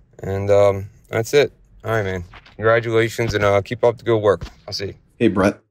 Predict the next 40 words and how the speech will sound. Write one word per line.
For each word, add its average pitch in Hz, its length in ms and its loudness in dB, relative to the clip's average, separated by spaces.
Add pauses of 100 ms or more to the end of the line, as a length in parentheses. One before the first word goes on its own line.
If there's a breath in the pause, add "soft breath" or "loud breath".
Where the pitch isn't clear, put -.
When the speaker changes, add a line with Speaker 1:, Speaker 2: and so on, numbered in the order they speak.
(280)
Speaker 2:
This 110 160 -8
is 95 100 -8
Dan 95 440 -2
from 90 240 -10
Lakeside 87 520 -6
Collectibles. 95 1080 -8
Lakeside 90 500 -6
Collects 92 460 -8
on 82 80 -12
Instagram. 95 680 -8 (420)
You 104 100 -2
had 107 100 4
asked, 123 360 2
"What's 117 180 -2
the 110 80 -4
most 123 300 -2
valuable 113 400 0
thing 104 260 -4
you've 95 260 -2
learned 90 540 -6
while 82 280 -8
collecting?" - 640 -10 (500)
I 107 100 -2
think 160 200 0
for - 100 -6
me, 113 220 4
it's 104 140 0
hard 98 240 -4
to 87 60 -4
boil 95 300 0
it 85 100 -4
down 85 280 -8
to 80 80 -12
one 82 300 -10
thing, 76 360 -10
so - 240 -12
I 85 100 -8
have 95 280 -12
two - 180 -4
thoughts - 720 -6